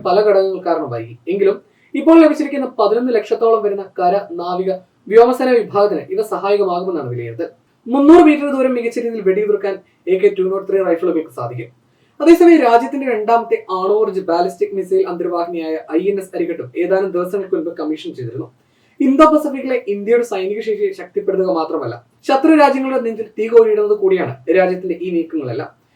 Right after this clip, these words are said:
ഇന്ന് രണ്ട് വിമാനവാഹിനി കപ്പലുകൾ, ഡിസ്ട്രോയറുകൾ, ഫ്രിഗേറ്റുകൾ, ഡീസൽ ആക്രമണ അന്തർവാഹിനികൾ എന്നിവ ഇന്ത്യൻ മഹാസമുദ്ര മേഖലയിൽ ശക്തമായ ആധിപത്യം പുലർത്താൻ ഇന്ത്യക്ക് കരുത്തായിട്ടുണ്ട്. ഏത് ആക്രമണത്തെയും ഇരട്ടി കരുത്തോടെ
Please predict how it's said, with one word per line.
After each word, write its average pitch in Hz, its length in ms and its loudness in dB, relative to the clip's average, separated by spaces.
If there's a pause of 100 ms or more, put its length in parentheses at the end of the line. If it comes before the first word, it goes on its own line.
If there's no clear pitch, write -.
(200)
ഇന്ന് 302 260 8
രണ്ട് 269 160 4 (100)
വിമാനവാഹിനി 233 640 2
കപ്പലുകൾ, 196 360 0 (220)
ഡിസ്ട്രോയറുകൾ, 185 560 0 (600)
ഫ്രിഗേറ്റുകൾ, 226 520 4 (200)
ഡീസൽ 214 360 0
ആക്രമണ 208 260 -4 (160)
അന്തർവാഹിനികൾ 190 560 0 (100)
എന്നിവ 175 200 -4 (200)
ഇന്ത്യൻ 202 280 -4
മഹാസമുദ്ര 190 580 -6
മേഖലയിൽ 165 300 -6 (160)
ശക്തമായ 214 340 -4 (120)
ആധിപത്യം 190 360 -2
പുലർത്താൻ 180 300 -8 (120)
ഇന്ത്യക്ക് 170 320 -10
കരുത്തായിട്ടുണ്ട്. 131 540 -6 (600)
ഏത് 320 340 6
ആക്രമണത്തെയും 269 520 -2 (120)
ഇരട്ടി 226 300 -4
കരുത്തോടെ 208 340 2